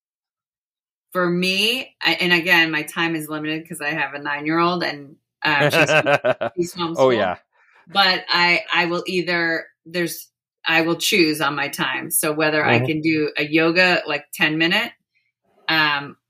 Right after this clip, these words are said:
Speaker 1: or I will be very intentional about my day. So I look over what I have going on. I, I will block, I will definitely pick the one thing that needs to get done. So how I
Speaker 2: Okay.
Speaker 1: do this, um, I actually dump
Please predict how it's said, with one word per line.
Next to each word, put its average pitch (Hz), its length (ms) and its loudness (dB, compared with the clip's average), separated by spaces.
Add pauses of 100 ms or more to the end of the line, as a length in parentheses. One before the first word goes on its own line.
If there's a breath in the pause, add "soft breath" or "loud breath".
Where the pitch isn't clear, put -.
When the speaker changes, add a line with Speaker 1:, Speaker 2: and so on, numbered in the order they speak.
Speaker 1:
or 185 500 2
I 165 160 2
will 160 200 0
be 160 180 2
very 160 260 2
intentional 156 480 -4
about 147 220 -2
my 151 160 0
day. 143 340 0
So - 260 -4
I 147 240 0
look 160 220 0
over 156 320 4
what 147 200 0
I 139 100 0
have 147 260 -4
going 139 300 -6
on. 220 340 0 (640 soft breath)
I, 143 720 0 (760)
I 156 220 2
will 143 560 -4
block, 165 420 2 (120)
I 165 160 4
will 170 220 0
definitely 165 460 0
pick 156 300 -4 (100)
the 156 100 -4
one 156 360 -4
thing 156 200 -2
that 143 160 -8
needs 151 260 -6
to 151 60 -8
get - 380 -8
done. 147 560 -4
So 160 260 -2
how 170 240 2
I 170 120 4
Speaker 2:
Okay. - 180 6
Speaker 1:
do 151 80 -2
this, 165 500 -6 (160)
um, 147 460 -2
I 151 160 4
actually 151 540 -2 (160)
dump 160 340 -2